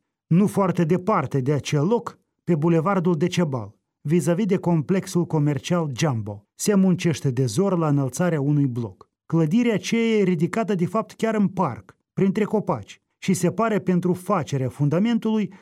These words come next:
au fost și acolo sacrificați niște arbori.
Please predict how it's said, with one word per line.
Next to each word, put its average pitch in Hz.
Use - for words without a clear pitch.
au 180
fost 196
și -
acolo 190
sacrificați 147
niște 170
arbori. 104